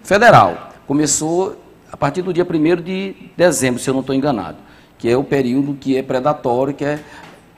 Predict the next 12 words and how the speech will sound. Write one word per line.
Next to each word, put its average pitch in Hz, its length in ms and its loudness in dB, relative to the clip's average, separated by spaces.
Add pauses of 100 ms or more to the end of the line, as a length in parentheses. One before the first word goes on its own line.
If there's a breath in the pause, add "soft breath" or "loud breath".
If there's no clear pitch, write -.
(240 loud breath)
é - 60 -10
pro 139 160 -4
peixe 151 300 -2
se 143 60 -4
reproduzir. 151 760 0 (420 soft breath)
Mas 208 440 4
não 220 120 -4
existe, 202 360 -4
a 185 40 2
gente 190 180 -6
não 196 100 -4
percebe 180 720 0